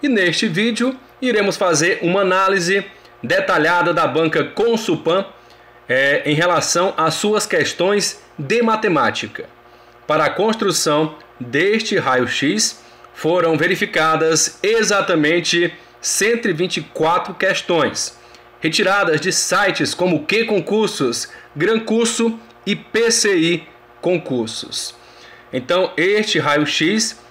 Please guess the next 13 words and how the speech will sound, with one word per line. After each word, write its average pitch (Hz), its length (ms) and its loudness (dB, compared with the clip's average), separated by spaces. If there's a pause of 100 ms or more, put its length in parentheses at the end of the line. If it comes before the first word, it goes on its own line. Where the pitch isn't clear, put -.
(160)
é 143 140 0
dividido 139 480 -2
em 120 80 -2
três 156 340 0
partes. - 640 -4 (460)
Temos 160 300 0
a 143 80 2
parte 131 340 -2
quantitativa, 160 840 -2
que 160 80 -2
apresenta 120 800 0 (120)
em 165 140 0
números 151 640 0